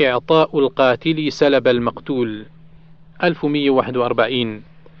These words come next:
عن أبي قتادة رضي الله عنه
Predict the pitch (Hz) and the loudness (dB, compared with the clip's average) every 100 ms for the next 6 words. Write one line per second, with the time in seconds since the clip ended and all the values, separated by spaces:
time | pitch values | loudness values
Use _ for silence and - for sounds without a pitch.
0 | - - - 123 120 131 123 120 135 160 | -20 -20 -12 -8 -4 -2 0 0 0 2
1 | 160 143 156 143 131 135 131 131 123 131 | 2 2 0 0 0 0 2 4 2 2
2 | 135 151 135 | -2 -2 -2